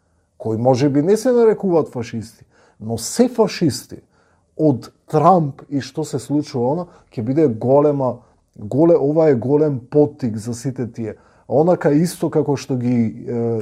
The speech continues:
инспирира израелскиот фашизам да сметаат дека со, е, луѓето од нивните земји, о, со различна, е, национална припадност треба да се постапува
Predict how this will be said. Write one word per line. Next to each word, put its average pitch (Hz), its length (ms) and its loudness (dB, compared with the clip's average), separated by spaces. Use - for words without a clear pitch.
инспирира 143 760 2
израелскиот 139 840 0
фашизам 139 720 0
да 123 540 2
сметаат 143 760 2
дека 120 440 -6
со, 131 260 -4
е, 123 280 -6
луѓето 175 560 2
од 147 80 0
нивните 170 560 0
земји, 139 520 -2
о, 113 420 0
со 151 200 0
различна, 147 720 2
е, - 800 -10
национална 135 640 2
припадност 180 540 0
треба 165 280 2
да 151 80 4
се - 180 -2
постапува 156 880 2